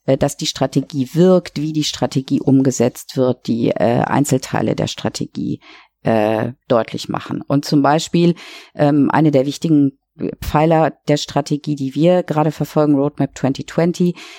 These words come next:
ähm, ist, sind Akquisitionen. Als der Axioma-Deal geklappt hat, äh, haben wir natürlich das aus-, ausführlich auch, äh, intern zelebriert, haben,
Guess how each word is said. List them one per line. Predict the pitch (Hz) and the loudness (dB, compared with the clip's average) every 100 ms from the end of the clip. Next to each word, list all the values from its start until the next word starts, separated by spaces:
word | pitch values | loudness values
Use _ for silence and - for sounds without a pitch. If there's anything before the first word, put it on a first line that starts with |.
| - _ | -20 _
ähm, | - 151 151 151 | 0 2 4 2
ist, | - 156 - | 0 -2 0
sind | 160 156 | 0 2
Akquisitionen. | - - 160 156 - 175 190 202 202 | -2 -2 -2 0 0 2 4 4 2
Als | 196 160 160 - - | 2 2 2 0 -4
der | 147 151 147 - | 0 2 2 -2
Axioma-Deal | 156 - - 180 175 170 175 170 180 175 | -6 -6 -2 2 4 2 0 0 0 0
geklappt | 165 - - 175 - - | -2 -6 -4 -4 -4 -2
hat, | 170 - - - - - - _ _ | -2 -2 -12 -18 -20 -20 -20 _ _
äh, | 143 | 2
haben | 147 147 143 160 | 4 4 2 4
wir | 156 | 4
natürlich | 151 147 180 170 160 151 | 2 0 2 4 2 2
das | 151 147 | -2 -2
aus-, | - 160 - - - - | -2 -2 -2 -14 -16 -10
ausführlich | - - - 165 - - 170 156 - | -6 -2 0 0 0 0 2 0 0
auch, | 135 147 - | 0 0 -2
äh, | - 139 139 | -4 0 0
intern | - 202 180 175 165 | 2 0 2 0 2
zelebriert, | 160 147 139 139 147 143 139 135 135 | 2 2 2 -2 2 2 2 0 -2
haben, | 123 135 131 | 2 4 2